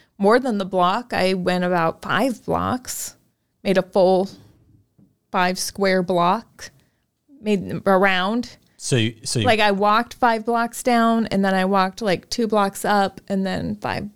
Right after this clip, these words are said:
Speaker 1: blocks back.
Speaker 2: Wow. So you did, like, a,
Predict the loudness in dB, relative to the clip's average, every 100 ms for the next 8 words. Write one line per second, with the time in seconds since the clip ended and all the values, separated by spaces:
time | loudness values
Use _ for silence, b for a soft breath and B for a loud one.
0 | _ -8 -8 -10 -16 -12 -8 -6 -6 -10
1 | -20 -8 -2 0 2 0 -2 -4 -2 -2
2 | -2 -2 -2 -2 -2 -2 -4 -6 -6 -8
3 | -8 -10